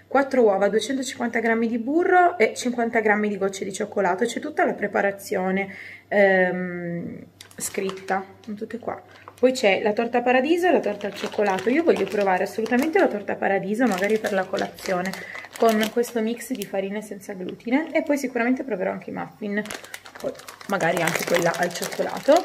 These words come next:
Niente, l'ho presa, ero curiosa, l'ho presa. Mi mangio la mia vellutata di zucca e carote e basta. Ho fame, sto morendo di fame. Ah, in più vado a tostare anche due, ehm, pezzetti di pane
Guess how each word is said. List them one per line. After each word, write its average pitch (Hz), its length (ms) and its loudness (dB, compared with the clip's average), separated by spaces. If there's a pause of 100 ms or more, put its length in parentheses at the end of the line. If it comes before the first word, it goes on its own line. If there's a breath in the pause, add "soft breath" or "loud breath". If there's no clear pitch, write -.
(320 loud breath)
Niente, 294 240 0
l'ho 311 120 2
presa, 220 260 2
ero 269 120 2
curiosa, 285 360 0
l'ho 208 100 -2
presa. 202 300 0 (240)
Mi 214 180 4
mangio 226 300 4
la 208 80 8
mia 208 160 2
vellutata 233 480 0
di 190 160 -10
zucca 214 260 -8
e 185 60 -6
carote 392 560 2 (640)
e 254 200 -6
basta. - 320 -18
Ho - 640 -20
fame, 208 320 -12
sto - 140 -14
morendo 233 200 -6
di 226 100 -8
fame. 202 280 -10 (220 loud breath)
Ah, 302 100 2
in 285 100 4
più 339 140 -2
vado 240 200 4
a 214 60 -2
tostare 214 380 -2
anche 226 260 -4
due, 240 460 4
ehm, 190 880 0
pezzetti 208 400 -12
di - 80 -12
pane 202 500 -10